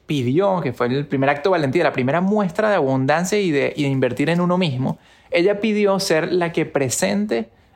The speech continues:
a la speaker. Y Stephanie aquí presente estaba muerta del miedo, estaba muerta de la, no sé, inseguridad. Era la primera vez que lo hacía, con toda razón.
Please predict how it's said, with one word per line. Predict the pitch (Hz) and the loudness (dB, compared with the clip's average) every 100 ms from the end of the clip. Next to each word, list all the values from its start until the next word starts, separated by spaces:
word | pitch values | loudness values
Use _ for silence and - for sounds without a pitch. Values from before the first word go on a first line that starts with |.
| _ | _
a | 151 147 175 - | 0 0 -2 -6
la | 147 123 | -4 -2
speaker. | 110 - 131 - - - - _ _ | -2 -4 -4 -4 -6 -8 -18 _ _
Y | 156 123 | -4 -4
Stephanie | - 165 170 170 196 165 | -2 -2 0 0 -2 -2
aquí | 151 | -2
presente | 147 165 165 139 139 156 165 - - | -4 -2 -2 -2 -2 -6 -8 -14 -18
estaba | - - 135 143 156 - _ - | -10 -2 0 0 -2 -10 _ -4
muerta | 135 139 165 190 160 123 - 123 | 0 0 2 2 0 -2 -2 0
del | 123 120 | 0 0
miedo, | 123 127 120 113 - 143 - _ | -2 0 0 -2 -6 -12 -20 _
estaba | - 117 139 143 | -12 -2 0 2
muerta | 147 160 180 185 170 - 120 | 0 0 0 0 0 -2 0
de | 123 120 | 2 2
la, | 123 117 - - - | 0 0 -2 -8 -14
no | 151 135 120 | -6 -4 -2
sé, | 147 139 | -2 0
inseguridad. | 123 117 120 120 123 151 | -2 -2 -2 -2 -2 2
Era | 175 | 2
la | 208 | 2
primera | 165 175 | 0 0
vez | 190 | 0
que | |
lo | 175 | -2
hacía, | - 226 | 0 0
con | 180 147 | 0 0
toda | 170 | 0
razón. | 185 - 214 214 120 | 0 0 0 0 -2